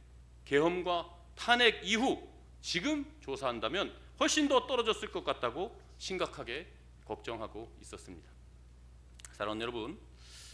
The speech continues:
왜 한국교회 신뢰도가 이렇게 떨어진 것일까요? 왜 한국교회가 개신교 이래 가장 타락한 교회라고 하는 그런 말을 듣게 되었을까요?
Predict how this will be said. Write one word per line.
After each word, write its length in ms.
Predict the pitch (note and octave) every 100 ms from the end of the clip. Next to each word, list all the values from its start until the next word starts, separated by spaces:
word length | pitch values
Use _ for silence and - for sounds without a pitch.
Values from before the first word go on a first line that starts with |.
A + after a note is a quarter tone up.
| - -
왜 160 | D3+ C#4
한국교회 480 | A#3+ C#4 C4+ C4+ B3
신뢰도가 680 | B3 A3+ F#3+ E3 E3+ - -
이렇게 480 | D3 D3+ C3 F3 - - - -
떨어진 320 | D#3+ C3 D3+
것일까요? 380 | C#3 - - G#2+ - - - - - - - - - - - - - - -
왜 140 | D3+ G#3
한국교회가 840 | A#3+ A3 B3+ A#3 A3 A3+ - - - - -
개신교 420 | D3 D3+ G#3 A#3
이래 420 | A#3+ A3 A3 - -
가장 480 | - A#2+ F#3 C4+ -
타락한 540 | B3+ C4 - C4 B3
교회라고 480 | G3+ G#3+ A3 G#3+ A3+
하는 340 | G3 C4 F4 - -
그런 240 | - D3+ A#3+
말을 360 | F#3+ F3 B3 - - - - - -
듣게 220 | C#3 D3+
되었을까요? 480 | C3+ A#2+ - A2+ A2+